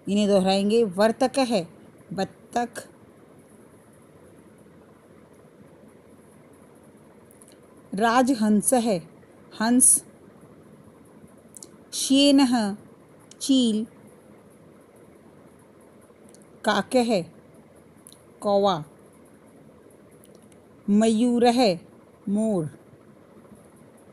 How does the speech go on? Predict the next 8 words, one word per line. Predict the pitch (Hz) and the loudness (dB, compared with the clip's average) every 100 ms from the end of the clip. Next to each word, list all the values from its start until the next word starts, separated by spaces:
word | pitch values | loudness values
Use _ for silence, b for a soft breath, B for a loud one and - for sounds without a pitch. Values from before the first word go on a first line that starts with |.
| - - - - - | -20 -20 -20 -20 -4
कपोतः, | 247 - 247 247 - 277 254 233 160 - - - - - - - - - - - - - - | -2 2 2 2 2 0 4 2 0 -8 -20 -20 -20 -20 -20 -20 -20 -20 -20 -20 -20 -20 -10
कबूतर, | 202 175 190 185 185 - - - - 226 165 - - - - - - - - - - - - - - - - - - | -8 -6 -6 -8 -10 -14 -20 -20 -2 -2 -2 -8 -20 -20 -20 -20 -20 -20 -20 -20 -20 -20 -20 -20 -20 -20 -20 -20 -12
वृषभः, | 175 196 247 - 240 247 226 180 - - - - 185 | -4 0 0 0 -2 -2 -4 -6 -14 -20 -20 -18 -16
बैल, | 170 208 208 180 160 - - - - - - - - - - - - - - - - 202 | -6 -4 -2 -2 -6 -12 -20 -20 -20 -20 -20 -20 -20 -20 -20 -20 -20 -20 -20 -20 -14 -4
धेनुः, | 214 247 277 269 247 262 190 - - - - - - | 2 4 6 4 4 2 0 -6 -20 -20 -20 -20 -14
गाय। | 180 214 185 - - - - - - - - - - - - - - - - | -6 -2 -2 -6 -14 -20 -20 -20 -20 -20 -20 -20 -20 -20 -20 -20 -20 -20 -10
इसके | - - 202 | -8 -4 -2
पश्चात | 202 - 233 226 | -4 -2 -2 -2